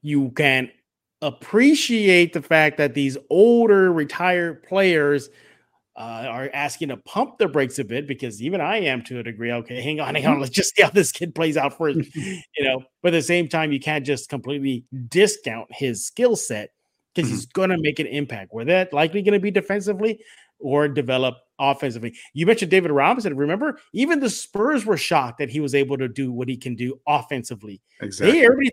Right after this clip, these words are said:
Speaker 1: thought that he was just gonna be a defensive beast, and that was it.
Speaker 2: Mm-hmm.
Speaker 1: But when he showed that he has an offensive skill set too, that just blew everybody away. So
Speaker 2: Yeah.
Speaker 1: just give it time. And, uh, y-, y-, you know, he, Wemby will come around, you know, maybe, you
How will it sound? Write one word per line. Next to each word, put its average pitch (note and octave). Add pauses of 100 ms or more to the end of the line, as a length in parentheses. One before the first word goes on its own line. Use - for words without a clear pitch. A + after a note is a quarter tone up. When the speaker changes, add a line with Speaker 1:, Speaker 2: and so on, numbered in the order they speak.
Speaker 1:
thought F3+
that E3
he D#3
was F#3
just E3
gonna D#3+
be D3
a C#3
defensive C3+
beast, C3+
and A#2+
that D3
was A2+
it. F#3 (240)
Speaker 2:
Mm-hmm. B2+
Speaker 1:
But D#3
when C3+
he G#3
showed E3+
that D#3+
he C#3+
has C#3
an B2
offensive D#3+
skill A#2
set G#2+
too, F#3
that A#2
just A#2
blew B2+
everybody A#2
away. B2 (520)
So -
Speaker 2:
Yeah. -
Speaker 1:
just F3
give C3
it D#3+
time. D3+
And, G#2+
uh, G2 (720)
y-, C#3+
y-, C3+
you B2+
know, B2+
he, A#2+
Wemby C#3+
will G3
come F#3+
around, G3+
you A#2+
know, A2+
maybe, A#2+
you G3